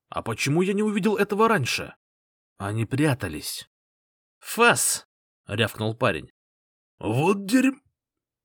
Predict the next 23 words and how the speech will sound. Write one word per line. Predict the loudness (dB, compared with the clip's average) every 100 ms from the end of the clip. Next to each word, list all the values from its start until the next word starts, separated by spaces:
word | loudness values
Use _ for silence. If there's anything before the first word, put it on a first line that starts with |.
| _
только | -2 0 4
и | 4
успел | 4 2 0 0
сказать | 0 -2 0 -2 -2
Максвелл. | -4 -6 -8 -10 -14 _ _ _ _ _ _ _ _ _
Невозможно | -4 -2 0 2 2 2
быстрая | 2 2 2 0 2
тень | 2 0
слетела | -2 -2 0 2 0
с | 0
его | -2 -2 0
руки | -2 -2 -4
на | -4
меня | -6 -4 -2 -2 -4
и | -4 -2
исчезла. | -2 -4 -6 -4 -10 -12 _ _ _ _ _ _
А | -2 0
вместе | 0 0 -2
с | -4
ней | -4 -2 -2
исчез | -2 0 -2 0
мой | 0 0
пассажир, | 0 -2 -2 -2 -4 -6